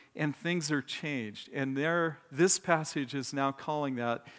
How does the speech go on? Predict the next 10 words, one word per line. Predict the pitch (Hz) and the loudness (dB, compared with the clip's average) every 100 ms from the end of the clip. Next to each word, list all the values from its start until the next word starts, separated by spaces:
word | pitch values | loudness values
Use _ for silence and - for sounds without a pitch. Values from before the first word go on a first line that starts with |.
| - - | -8 2
there's | 151 135 | 4 4
a | 135 | 0
door | 113 160 175 214 | 0 2 6 6
of | 202 | 2
faith | - 202 170 127 - | -2 0 2 0 -2
now | 143 143 | 0 0
open | 143 143 151 | 0 -4 -6
to | 139 | -6
the | 135 | -8
Gentiles. | 123 156 156 139 123 104 120 - | -6 -6 -6 -4 -4 -4 -6 -12